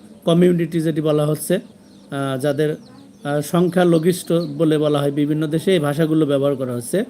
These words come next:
আহ, "Small minority attacks on the minorities, it is, uh, something which impacts our thinking।" ইন্ডিয়ান পররাষ্ট্রমন্ত্রী বলছেন যে, "এই বিষয়টা আমাদের থিংকিং, চিন্তাভাবনা এবং আমাদের বিষয়গুলোর উপর প্রভাব ফেলে।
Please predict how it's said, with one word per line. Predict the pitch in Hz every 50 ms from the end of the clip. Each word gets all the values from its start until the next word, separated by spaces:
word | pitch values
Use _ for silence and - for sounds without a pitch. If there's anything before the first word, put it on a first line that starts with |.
| - - - - - - - - - - - - - -
আহ, | 135 131
"Small | 143 147 - - 180 175 190 196
minority | 190 190 180 180 180 185 185 190 175 190 208
attacks | 190 170 170 185 185 175 180 - - - - - - - - - - - - 160
on | 160 165
the | 175 170 165
minorities, | 165 170 185 208 220 220 208 170 196 196 180 190 - 185 180
it |
is, | 151 196 190 175
uh, | - 185 175 160 160 -
something | 180 190 196 175 208 202 190 175
which | 156 175 180 170 -
impacts | 180 160 160 147 - - 170 165 - - 175
our | 156 151 - -
thinking।" | 165 165 156 143 160 147 139 139 - - - - - - - - - - - - - - - - -
ইন্ডিয়ান | 160 170 170 170 196 208 208 214 208
পররাষ্ট্রমন্ত্রী | 202 - 190 196 190 220 226 220 - - - 220 220 208 202 233 208
বলছেন | 185 190 185 175 170 - 190 190 190 180
যে, | 175 165
"এই | 156 139 165 180 196
বিষয়টা | 196 233 220 233 247 240 214 233 214
আমাদের | 196 185 185 185 185 190 190 -
থিংকিং, | - 185 185 196 185 208 202 202 190
চিন্তাভাবনা | 180 - 196 185 175 170 160 156 160 170 160 151 156 - - - - - - - - -
এবং | - 147 156 160
আমাদের | 151 160 170 175 175 185 175 170
বিষয়গুলোর | 165 170 170 180 160 156 170 170 165 156
উপর | 147 143 147 127
প্রভাব | - 160 151 151 147 139 - -
ফেলে। | 165 143 131 131 143 -